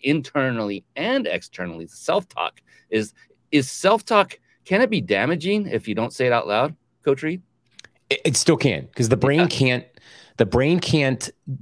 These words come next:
Speaker 2: uh, it can't delineate between what's spoken to you and what's said within your, with your mind. It's, it's still a word that crosses through the brain. It still has an impact on the structures of the brain. And so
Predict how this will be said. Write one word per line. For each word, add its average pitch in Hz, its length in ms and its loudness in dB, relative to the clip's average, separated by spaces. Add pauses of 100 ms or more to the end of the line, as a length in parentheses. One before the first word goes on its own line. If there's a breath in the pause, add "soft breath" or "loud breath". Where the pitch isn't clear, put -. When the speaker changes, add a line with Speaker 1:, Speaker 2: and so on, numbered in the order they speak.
(180)
Speaker 2:
uh, 90 280 2
it 110 160 2
can't 165 200 2
delineate 127 520 4
between 110 300 2
what's 104 180 2
spoken 113 420 0
to - 140 0
you 135 260 2
and 98 140 2
what's 101 180 0
said 98 220 0
within 90 260 0
your, 85 220 0
with 90 240 -4
your 85 80 2
mind. 113 260 0
It's, - 180 -2
it's - 160 -2
still 127 260 0
a 113 40 2
word 104 220 2
that - 140 -2
crosses 90 440 0
through 87 200 -2
the 73 60 -4
brain. 110 240 0
It 76 80 -2
still - 200 -2
has 92 220 -2
an 82 80 0
impact 82 440 -2
on 82 140 -2
the 80 60 -2
structures 85 440 -4
of 85 80 -2
the 78 60 -2
brain. 92 280 -2
And 78 120 -2
so 85 280 0